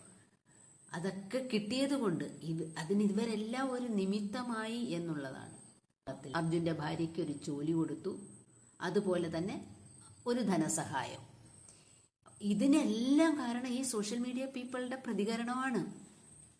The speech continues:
അപ്പൊ ആ പ്രതികരണം കൊണ്ട് എന്തെങ്കിലുമൊക്കെ പ്രയോജനം കിട്ടിയിട്ട് പിന്നീട് അവർക്കെതിരെ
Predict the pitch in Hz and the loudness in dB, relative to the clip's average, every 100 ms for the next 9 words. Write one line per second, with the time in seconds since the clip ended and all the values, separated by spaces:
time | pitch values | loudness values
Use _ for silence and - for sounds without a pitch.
0 | - - 139 131 143 196 220 240 165 185 | -18 -10 -6 -4 -2 -2 -2 -2 0 2
1 | 220 233 240 247 240 190 175 226 220 143 | 0 -2 -4 -4 0 0 2 2 0 -2
2 | 160 226 262 294 294 285 277 220 226 226 | 0 0 2 2 0 -2 -4 -4 -2 -4
3 | 240 240 233 214 - 190 180 190 247 311 | -4 -4 -6 -6 -4 -2 2 2 4 2
4 | - 185 175 220 254 - 277 196 185 196 | 2 2 2 0 -2 -2 0 2 2 2
5 | 233 | -2